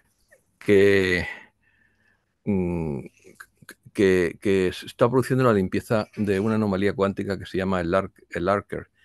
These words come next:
que es el, el acechador, el fisgón,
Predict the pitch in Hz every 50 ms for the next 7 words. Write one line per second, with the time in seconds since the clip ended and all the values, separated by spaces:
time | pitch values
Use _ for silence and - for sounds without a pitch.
0 | _ _ _ _ _ _ _ - 101 92 - - 101 95 85 82 80 76 - -
1 | - 92 90 87 85 82 82 80 80 80 78 76 - - - - - 104 78 85
2 | 98 98 101 104 117 - _ _ _ _ _ _ _ _ - 90 90 - - 85
3 | - - - - 101 104 104 101 104 117 -